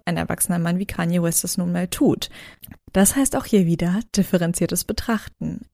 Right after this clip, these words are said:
Ja, es ist falsch, wenn wir uns über Kanye West lustig machen, weil es letztendlich vor allem den Betroffenen schadet. Elisa hat's ja selbst gesagt, vielleicht nicht mal Kanye West an sich, aber halt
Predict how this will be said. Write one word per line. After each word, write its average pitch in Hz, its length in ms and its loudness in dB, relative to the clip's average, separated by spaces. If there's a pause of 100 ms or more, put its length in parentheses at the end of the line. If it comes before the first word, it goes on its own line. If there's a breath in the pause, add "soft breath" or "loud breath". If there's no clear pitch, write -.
Ja, 175 640 2
es - 180 2
ist - 200 0
falsch, 240 760 2
wenn 190 280 2
wir 185 180 0
uns 180 140 -2
über 165 160 -2
Kanye 180 320 -2
West 170 240 -2
lustig - 400 0
machen, 185 340 0
weil 170 260 2 (360 loud breath)
es - 120 2
letztendlich 190 440 2
vor - 120 -2
allem 180 100 2
den 185 120 4
Betroffenen 180 580 2
schadet. - 540 -4
Elisa 180 320 4
hat's 180 140 0
ja 180 80 2
selbst 170 260 0
gesagt, 175 360 0
vielleicht 214 240 2
nicht - 140 -6
mal 254 120 4
Kanye 233 380 6
West - 320 4
an 170 140 2
sich, 160 560 2
aber 196 280 2
halt 190 280 4